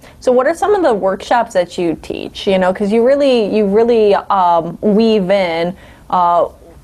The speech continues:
Western traditional psychology with all of these, uh, years of Eastern and spiritual belief systems and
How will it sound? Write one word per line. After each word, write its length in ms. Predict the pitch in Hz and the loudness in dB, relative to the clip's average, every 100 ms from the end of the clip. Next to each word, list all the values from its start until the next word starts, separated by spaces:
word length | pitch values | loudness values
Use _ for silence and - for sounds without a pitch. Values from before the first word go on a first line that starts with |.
| - - - - | -20 -20 -20 -12
Western 600 | 120 226 240 240 254 226 | -4 0 0 0 0 0
traditional 520 | 226 214 214 233 208 | 0 -2 0 0 -2
psychology 840 | 196 190 175 196 180 180 180 190 185 | 0 -2 -2 -2 2 0 0 -2 0
with 240 | 170 180 | 0 0
all 260 | 170 196 196 | 2 2 0
of 120 | 185 | 0
these, 240 | 185 185 - - | -2 -2 -6 -6
uh, 300 | - 185 170 180 | -2 0 0 0
years 440 | 185 214 214 196 | 0 2 2 2
of 240 | 190 175 170 - | 2 0 -2 -2
Eastern 720 | 214 208 - 196 185 180 165 - | -2 -2 -2 0 2 0 -4 -4
and 160 | 190 190 | -4 -4
spiritual 680 | - 202 202 - 185 180 | -2 0 0 0 0 0
belief 400 | 175 170 185 196 | 0 -2 0 -2
systems 600 | - 170 - 170 175 170 147 | -4 -8 -4 -2 -2 -4 -8
and 420 | - 175 170 170 | -4 -2 -2 -2